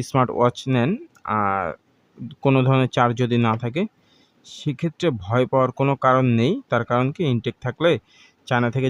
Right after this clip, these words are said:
যখন প্রোডাক্টটা আসে, তখন হচ্ছে কি সম্পূর্ণ ইনটেক অবস্থায় আসে, আর চার্জ থাকে না। ও, আপনারা আবার এটা দেখে ফাটা মনে করতে পারেন, এটা কিন্তু কোনো ধরনের ফাটা না। হ্যাঁ, এটা just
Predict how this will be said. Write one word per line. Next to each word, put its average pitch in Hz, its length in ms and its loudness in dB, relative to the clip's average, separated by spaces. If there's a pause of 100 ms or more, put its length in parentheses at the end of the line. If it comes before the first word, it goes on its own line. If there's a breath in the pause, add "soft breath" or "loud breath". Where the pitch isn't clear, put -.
যখন 123 180 0 (100)
প্রোডাক্টটা 120 360 0 (160)
আসে, 123 160 -4 (120)
তখন 139 220 2
হচ্ছে 131 240 -6
কি 147 60 0 (140)
সম্পূর্ণ 143 380 0 (220)
ইনটেক 139 240 0 (100)
অবস্থায় 123 440 0
আসে, 165 180 -4 (200)
আর 120 100 -2 (120)
চার্জ 131 180 2 (160)
থাকে - 260 -4
না। 160 60 -2 (120)
ও, - 20 4 (600 soft breath)
আপনারা 131 320 2
আবার 147 160 8
এটা 135 180 2
দেখে 135 160 -2 (100)
ফাটা 135 220 0 (120)
মনে 131 220 2
করতে 113 260 -4
পারেন, 107 200 -4
এটা 113 160 -2
কিন্তু 123 220 -2
কোনো 131 200 0
ধরনের 131 300 -2
ফাটা 127 280 -2
না। 107 140 -2
হ্যাঁ, 165 180 -4
এটা 120 180 -6
just 120 200 -4